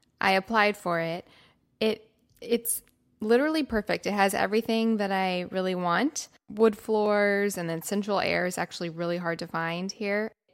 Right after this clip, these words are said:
Separate everything, separate bedroom, bathroom, to, like, keep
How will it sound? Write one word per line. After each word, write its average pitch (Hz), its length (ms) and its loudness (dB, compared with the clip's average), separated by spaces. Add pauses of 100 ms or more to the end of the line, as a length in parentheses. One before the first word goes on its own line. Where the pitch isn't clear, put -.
(200)
Separate - 400 -2
everything, 190 480 0
separate 185 320 -6
bedroom, 175 500 -2
bathroom, 175 720 -4
to, 185 100 -4
like, - 180 -2
keep - 340 -8